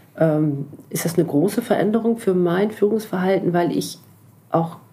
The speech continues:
immer davon gelebt habe, weil ich es auch gerne tun, wirklich im persönlichen Kontakt zu sein mit den Menschen.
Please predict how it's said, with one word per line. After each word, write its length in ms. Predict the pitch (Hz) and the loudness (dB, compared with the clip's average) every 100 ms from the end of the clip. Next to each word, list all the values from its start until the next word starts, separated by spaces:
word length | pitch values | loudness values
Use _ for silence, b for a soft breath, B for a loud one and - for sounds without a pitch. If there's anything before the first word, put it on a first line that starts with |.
| - | 0
immer 580 | 180 240 240 226 226 226 B B B B B - | 2 4 2 2 0 -4 B B B B B -2
davon 640 | 170 170 175 175 175 - - - - - | 0 2 2 4 2 -2 -6 -14 -16 -4
gelebt 320 | 170 170 233 | 0 2 2
habe, 120 | 208 - | 0 0
weil 80 | |
ich 80 | 175 | 0
es 60 | 165 | -2
auch 100 | 170 | 0
gerne 260 | 170 196 202 | 2 2 2
tun, 280 | - 202 | 2 2
wirklich 380 | 185 202 208 - | 2 0 -2 0
im 100 | 185 185 | 0 2
persönlichen 720 | 190 170 160 180 233 214 202 | 0 0 2 2 2 0 -2
Kontakt 360 | - 165 185 - | -2 -4 -6 -4
zu 100 | 165 | -2
sein 220 | 135 135 | 0 0
mit 160 | 143 143 | -2 -4
den 80 | |
Menschen. 400 | - - - - | -6 -6 -10 -12